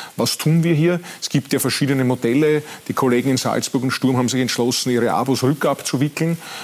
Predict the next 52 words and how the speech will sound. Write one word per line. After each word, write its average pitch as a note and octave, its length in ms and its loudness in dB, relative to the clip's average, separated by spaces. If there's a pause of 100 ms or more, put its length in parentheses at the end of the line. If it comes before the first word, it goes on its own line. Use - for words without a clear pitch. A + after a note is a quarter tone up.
(120)
Äh, A#2 180 2
wir, C#3+ 380 2 (200)
glaube B2 220 0
ich, B2 80 -2
haben B2+ 180 0
eher B2+ 200 2
den, B2 320 0
den A#2+ 160 2
Weg, A#2 220 0
dass B2+ 140 0
wir C3 80 0
gehen, B2+ 220 0
okay, C3 380 0 (340)
wir A#2 120 2
nehmen C3 280 4
die C3+ 100 2
Situation, C3 640 -2
wie C3 80 2
sie C#3+ 260 0
ist, E3 160 -2
und C#3 120 0
es B2 100 0
wird - 240 -2
keiner C#3 360 0
am B2+ 200 0
Ende C3 240 0
des C3 200 -2
Tages B2 640 -2
um C3+ 120 0
irgendeine B2+ 360 2
Leistung A#2 360 0
umfallen. D3 480 0
Das C#3 140 -2
heißt, B2+ 180 -2
wir A#2+ 80 2
werden A2+ 240 0
am B2 140 0
Ende C3 280 0
der C3 120 0
Saison B2 480 -2
kompensieren A#2+ 580 0
können. C#3 380 0 (400)
Denn A#2+ 80 2
so, B2+ 200 0
wie C3 40 4
es B2 120 0
die B2+ 320 2
Frau B2+ 160 0
Präsidentin A#2+ 540 0
Arnold A#2 320 0
gesagt B2 320 -2
hat, B2 140 -2